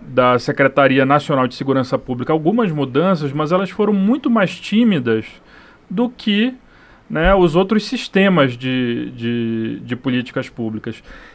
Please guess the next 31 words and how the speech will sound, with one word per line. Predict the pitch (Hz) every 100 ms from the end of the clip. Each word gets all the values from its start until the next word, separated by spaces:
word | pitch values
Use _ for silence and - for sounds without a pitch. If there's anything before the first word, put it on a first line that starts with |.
| -
Então, | 233 214 277 254 - _
é, | - 208 226
essa | - 269 -
pec, | 262 - 170 202 - - 135
ela, | 139 147 156 151 147
ela, | - 139 143 143 143 139 135 131 127 -
ela | 143
levanta | 170 214 147 151 254 285
pra | 147 127 117
gente, | 120 143 151 131 -
né, | 113 131 180 -
algumas, | 127 127 123 120 131 131 127 123 117 110 - - - _ - - - _ -
algumas | 143 196 202
discussões | 220 - 214 220 214
in-, | 214 -
muito | 175 240 254
interessantes | 240 240 254 - 202 180
em | 175
termos | 165 165 170 156
de | 175
inovação, | 175 175 196 - 185 202
né, | 170
dessa, | 165 170 208 202 - -
dessa | - 190
estrutura, | 240 - 247 226 180
de | 156
como | 196
é |
que | 214
vai | 214
funcionar, | - 220 - 233 151 120